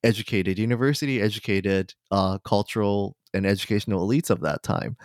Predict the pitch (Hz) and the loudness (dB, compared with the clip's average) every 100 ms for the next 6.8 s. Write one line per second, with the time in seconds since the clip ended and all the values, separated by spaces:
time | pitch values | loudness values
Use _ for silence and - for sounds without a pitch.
0 | - - - - 110 107 139 127 127 135 | -18 -16 -16 -4 -2 0 0 -2 -2 -4
1 | - 139 135 135 127 117 117 113 113 117 | 0 -2 0 -2 0 0 0 0 -2 -8
2 | - 101 104 110 101 110 113 117 104 101 | -2 0 2 -2 -2 0 0 0 -6 0
3 | 101 101 120 98 98 147 202 185 - 160 | 0 0 0 0 0 0 -2 -2 0 -2
4 | 151 147 147 143 139 104 104 101 98 - | 0 0 0 -2 -6 -2 0 0 -2 -10
5 | - - - 98 95 - 170 156 156 - | -20 -12 -2 0 0 -2 -2 0 -4 -8
6 | - 110 110 107 113 143 131 | -6 0 0 2 0 0 -2